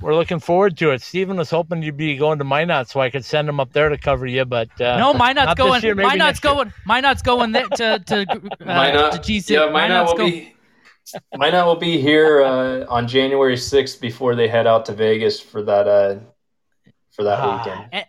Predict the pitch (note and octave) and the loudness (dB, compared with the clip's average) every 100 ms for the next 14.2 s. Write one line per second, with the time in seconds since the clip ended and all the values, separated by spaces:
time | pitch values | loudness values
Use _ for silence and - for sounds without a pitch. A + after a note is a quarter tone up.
0 | F3 F#3 B3+ - D#4+ F3 F3+ D#3 - C#3 | -6 -2 -2 -2 0 0 2 0 2 2
1 | C#3 C#3 A#2 C3 C#3 C3 D3 C#3+ B2+ B2+ | 2 0 2 2 2 2 2 4 2 0
2 | C3 B2+ A#2+ A#2 - B2+ C3 C#3 B2+ A#2+ | 0 0 0 -4 -2 0 0 0 0 -2
3 | B2 B2 G#2+ - A#2+ A#2 G#2 A#2+ G#2 G2 | 0 0 -2 0 0 0 -6 -10 -8 -6
4 | G2+ G#2+ G#2+ - A2+ G#2+ - A2 G#2 G2+ | -4 -4 -6 -4 -2 -2 -2 -6 -6 -6
5 | G#2 G2+ G2+ - F#2 F#2 - - G2 F#2 | -4 -4 -6 -10 -12 -12 -14 -10 -8 -8
6 | G2+ - _ F3+ F#3+ B3 D4+ A#3+ G#3+ G#3+ | -14 -20 _ -4 -2 -2 -2 -2 0 2
7 | A3 G#3+ - A#2+ C3 A2 - - - G#2 | 2 0 0 2 2 0 -2 -4 -2 -4
8 | F#2+ - F#2+ F#3+ F#2+ - _ F3 G3 A#3 | -6 -8 -8 -6 -8 -12 _ -2 -2 -2
9 | C#4+ A#3 A3 G3 A3 A3 - F#3+ G#3 F#3 | -2 -2 -2 0 0 0 -2 -4 -4 -4
10 | F3+ G#3 C4 G3 D3 C#3 C3 C#3+ E3 D3 | -8 -6 -4 -2 -2 -2 -4 -8 -8 -4
11 | D#3 D3 C#3+ D#3 D3 D3 - B2+ D#3 D3+ | -2 -2 -8 -6 -6 -8 -12 -16 -10 -6
12 | D3+ C#3+ - F3 D3+ D3 C#3 C3+ B2+ - | -4 -4 -2 -2 -2 -4 -2 -2 -4 -4
13 | A3 - C#3 A#2 A#2 A#2 A#2+ B2 A#2 B2+ | -4 -2 -4 -2 -2 -4 -6 -8 -8 -4
14 | B2+ A#2+ | -6 -6